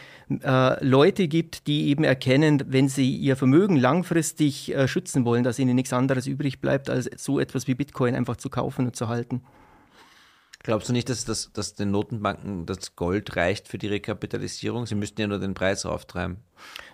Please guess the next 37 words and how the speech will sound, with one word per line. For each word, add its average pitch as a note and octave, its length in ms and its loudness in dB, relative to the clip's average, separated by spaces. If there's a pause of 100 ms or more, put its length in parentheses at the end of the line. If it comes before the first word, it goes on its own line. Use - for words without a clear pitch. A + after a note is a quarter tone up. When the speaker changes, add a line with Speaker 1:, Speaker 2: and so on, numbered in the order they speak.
(100)
Speaker 1:
Das A#2+ 140 -12
ist - 160 -12
richtig. - 500 -8
Ähm, A#2+ 1040 0
aber C3+ 560 4
ich - 280 -8 (420)
könnte G3+ 360 4
mir E3+ 140 4
vorstellen, D3+ 640 4
irgendwann E3+ 420 4
fängt D#3 300 0
der C#3+ 60 4
Erste D3 360 0
an, C#3 120 4
das C#3 180 -2
zu C3+ 100 -2
machen. A#2+ 300 -2 (640)
Der, C3+ 280 4
ich - 80 -6
glaube, D#3 400 4
die, C3 340 4
ähm, A#2 920 2
die C#3+ 180 -4
E E3+ 40 -2
T D3 180 0
Fs, D3+ 300 2
die C3+ 100 -2
Spot-E E3 340 0
T D3+ 180 -2
Fs C#3 220 -2
von C3+ 160 -2
BlackRock C3+ 420 2
waren C3+ 160 4
der C#3 100 4
erste D3 300 2
Schritt F#3 360 2
dazu, D#3+ 400 2